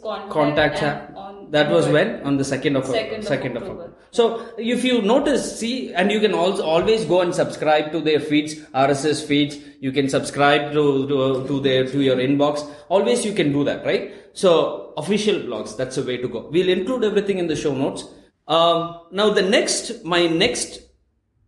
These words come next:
Speaker 2: tips for anybody who wants to do a, uh, keep up to date is conferences.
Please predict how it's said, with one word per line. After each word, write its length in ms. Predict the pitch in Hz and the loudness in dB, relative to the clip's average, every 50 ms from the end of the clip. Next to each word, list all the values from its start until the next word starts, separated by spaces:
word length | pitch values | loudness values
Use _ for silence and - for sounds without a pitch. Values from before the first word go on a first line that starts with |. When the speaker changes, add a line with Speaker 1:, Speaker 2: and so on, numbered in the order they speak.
| _ _ _ _ _ - | _ _ _ _ _ 0
Speaker 2:
tips 320 | - 254 247 - - - - | 0 0 2 2 -6 -8 -8
for 340 | - - 175 156 147 - - 156 | -8 -6 -4 -4 -4 -4 -6 -4
anybody 400 | 156 170 170 165 147 139 139 131 | 0 0 0 0 0 -4 -4 -4
who 80 | 131 | -6
wants 300 | 131 117 117 120 120 - | -8 -8 -8 -8 -10 -10
to 100 | - - | -14 -16
do 220 | - 123 117 113 104 | -16 -14 -12 -12 -12
a, 80 | 101 - - - _ _ _ 131 135 135 151 - _ - 127 | -12 -14 -18 -20 _ _ _ -20 -20 -20 -20 -20 _ -8 -6
uh, 140 | 131 127 123 123 | -4 -4 -4 -4
keep 180 | - 165 156 | -6 -6 -6
up 180 | 135 123 - - | -6 -8 -8 -8
to 80 | 139 135 | -10 -10
date 300 | 117 120 120 - - - - _ _ - | -8 -8 -10 -10 -14 -20 -20 _ _ -10
is 160 | 180 185 - | -8 -8 -6
conferences. 800 | - 156 143 143 139 139 117 98 - - - - - - _ _ | -6 -4 -4 -4 -4 -6 -8 -8 -10 -14 -14 -14 -16 -16 _ _